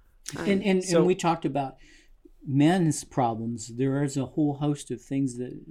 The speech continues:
Speaker 1: that women can get involved in that would stay, stray outside of the marriage and,
Speaker 2: Mm-hmm.
Speaker 1: and, and have their own issues that would be extremely hard for a male to deal with.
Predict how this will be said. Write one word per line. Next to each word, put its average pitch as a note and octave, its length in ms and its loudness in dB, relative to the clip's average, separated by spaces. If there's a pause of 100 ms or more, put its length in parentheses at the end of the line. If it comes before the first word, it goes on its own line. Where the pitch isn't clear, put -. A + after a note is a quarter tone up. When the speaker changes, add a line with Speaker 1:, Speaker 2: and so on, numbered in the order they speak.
Speaker 1:
that B2+ 220 -4 (100)
women C3+ 540 2
can A#2 200 -6
get A#2+ 140 -2
involved A#2 500 -6
in A#2+ 220 -4 (440)
that B2+ 140 -10
would A#2 240 -6
stay, - 560 -8
stray B2 440 -4
outside A#2 560 -8
of A2+ 280 -14
the B2 100 -6
marriage A#2 560 -4
and, G3+ 140 -2
Speaker 2:
Mm-hmm. E3 220 -6
Speaker 1:
and, A#2 200 -4
and G#2+ 180 -8
have A#2 300 -4
their B2 200 -2
own B2+ 200 2
issues A#2 500 -8
that - 180 -14
would A#2 180 -8
be A#2 140 -6
extremely B2+ 600 -6
hard A#2 240 -8
for A2+ 260 -14
a A2+ 120 -8
male A2 440 -6
to B2 120 -16
deal A2+ 280 -10
with. G#2 260 -14